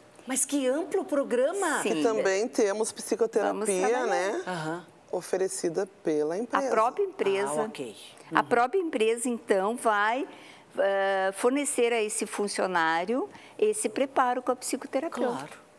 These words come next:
Speaker 1: claro.
Speaker 2: Entendeu?
Speaker 1: Com
Speaker 2: E a
Speaker 1: certeza.
Speaker 2: gente já teve relatos de, de funcionários que vieram muito deprimidos, aguardaram esse ano de terapia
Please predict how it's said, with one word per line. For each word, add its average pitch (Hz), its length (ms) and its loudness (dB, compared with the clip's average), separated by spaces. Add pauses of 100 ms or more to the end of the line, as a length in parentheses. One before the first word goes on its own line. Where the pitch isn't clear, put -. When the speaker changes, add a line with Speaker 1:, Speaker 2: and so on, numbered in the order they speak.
Speaker 1:
claro. 190 220 -2
Speaker 2:
Entendeu? 190 340 -2 (220)
Speaker 1:
Com - 80 -8
Speaker 2:
E - 0 -
a - 40 -10
Speaker 1:
certeza. 240 260 2
Speaker 2:
gente 262 260 -4
já 285 120 2
teve 262 400 -2
relatos 226 840 0
de, 233 160 -4
de 214 120 -2
funcionários 208 840 -2 (360)
que 214 120 -8
vieram 190 320 -2
muito 240 260 -4
deprimidos, 277 840 -4 (280)
aguardaram 175 920 2 (600)
esse 226 400 0
ano 214 340 0
de 233 180 -6
terapia 202 840 -2